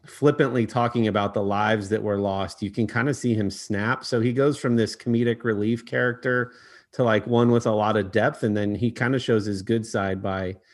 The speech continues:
um, sort of saying, "Hey, nobody's seen your face." And he gives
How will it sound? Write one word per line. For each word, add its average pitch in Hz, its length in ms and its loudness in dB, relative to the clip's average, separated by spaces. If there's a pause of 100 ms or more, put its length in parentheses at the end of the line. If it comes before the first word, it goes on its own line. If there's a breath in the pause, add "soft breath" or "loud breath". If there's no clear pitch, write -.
(300 soft breath)
um, 92 500 -4 (680)
sort 135 300 2
of 117 320 0 (100)
saying, 113 380 0
"Hey, 113 160 4
nobody's 110 420 2
seen 110 140 2
your 101 100 -2
face." 98 400 -4
And 101 100 -4
he 98 100 -2
gives 95 420 -6